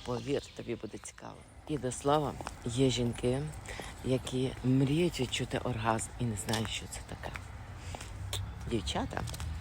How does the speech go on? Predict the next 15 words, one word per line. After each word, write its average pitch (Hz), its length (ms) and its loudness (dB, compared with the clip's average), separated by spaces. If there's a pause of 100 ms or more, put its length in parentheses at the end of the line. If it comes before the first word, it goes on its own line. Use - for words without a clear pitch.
(440)
цвяхи 143 560 6
дають 110 420 8
той 120 120 8
самий 123 500 4
оргазм. 113 500 0 (480)
Для 110 160 4
того, 123 300 2
щоб - 200 0 (120)
перестати 120 720 4 (920)
доставати 120 680 4
тих, 113 220 2
хто - 200 -2
поруч - 320 2
з - 120 -4
вами 117 340 4